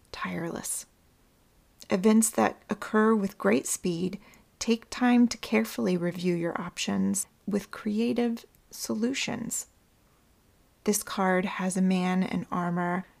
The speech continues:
He is holding a sword that is glowing, and he's on top of a unicorn whose horn is also glowing. And I think that's part of this change too, that decisiveness.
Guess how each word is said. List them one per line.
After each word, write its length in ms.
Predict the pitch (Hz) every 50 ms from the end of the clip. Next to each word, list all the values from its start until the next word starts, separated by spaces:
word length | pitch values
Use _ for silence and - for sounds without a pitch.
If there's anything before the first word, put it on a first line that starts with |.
| _ _
He 240 | - - - 202 196
is 380 | 185 180 - - - - - - _ - _ _ -
holding 520 | - - 220 247 226 220 208 220 208 208 202 - - -
a 40 |
sword 560 | 196 - - - - 196 196 196 196 202 190 190
that 160 | - 185 180
is 140 | 180 175 -
glowing, 720 | - - 190 196 190 190 190 190 196 190 190 196 202 220 -
and 100 | - 180
he's 160 | 185 185 185
on 240 | - - 208 208 208
top 460 | 208 - - - 208 208 208 - - _ _ -
of 120 | - 175
a 40 | 185
unicorn 840 | 185 196 196 196 190 185 - - - 165 160 160 160 - 202 190 - _ _ _ - _ _ _ _ _
whose 180 | _ - 202 -
horn 560 | - - - 202 190 180 175 170 165 165 214 -
is 160 | - 220 - -
also 420 | - 170 170 170 - - 190 185 185
glowing. 600 | - - 190 180 175 175 170 165 156 160 185 185 - _ _ _ _ _ _ _ _ _ _ _ _ _ _ _ _ - -
And 100 | 214 208
I 40 | 208
think 380 | 208 - - 254 254 247 - - - - - - - -
that's 320 | 220 214 208 - - -
part 340 | - - - - 214 208 202
of 140 | 214 185 185
this 180 | 196 185 -
change 460 | - - - 196 185 185 180 - - -
too, 340 | - - 214 208 180 170
that 240 | 147 156 165 - -
decisiveness. 1200 | - 202 185 - - - 180 196 226 240 - - 202 180 190 175 170 - - - 208 - - -